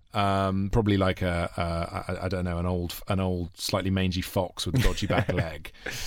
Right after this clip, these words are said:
Speaker 1: And, uh, I'm just constantly bickering with myself. And, and you know what? In choosing myself, it makes me think maybe I need to love myself more. But no, I'm an absolute dick, absolute bell.
Speaker 2: Well, you'll have plenty of time to learn to love yourself on the island.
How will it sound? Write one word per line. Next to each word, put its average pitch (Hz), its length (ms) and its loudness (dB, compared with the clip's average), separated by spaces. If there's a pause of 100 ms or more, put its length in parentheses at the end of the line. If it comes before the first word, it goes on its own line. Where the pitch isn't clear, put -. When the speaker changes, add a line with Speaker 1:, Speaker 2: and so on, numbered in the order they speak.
(160)
Speaker 1:
And, 127 440 2
uh, 139 380 6
I'm 151 120 0
just 175 160 -4
constantly 226 260 0
bickering 302 340 4
with 220 120 6
myself. 160 340 6
And, 185 180 4
and 190 240 2
you 214 60 4
know 254 140 6
what? 285 180 4
In 208 80 2
choosing 226 300 2
myself, 156 400 2
it 147 80 -2
makes 139 260 2
me 131 60 4
think 120 180 2
maybe 110 200 4
I 104 60 6
need 104 120 2
to 110 80 2
love 101 140 2
myself 95 340 0
more. 87 200 -2
But 92 220 -2 (220)
no, 92 160 4
I'm 90 100 4
an 101 60 4
absolute 90 340 -2
dick, 80 300 -6
absolute 98 320 -2
bell. 80 200 -4 (160)
Speaker 2:
Well, 147 140 4
you'll 151 140 4
have 151 160 0
plenty 160 320 2
of 104 80 -2
time 107 260 0
to 98 120 -4
learn 98 280 4
to 95 100 -4
love 92 200 0
yourself 87 400 -2
on 82 140 -2
the 85 100 -2
island. 82 480 -2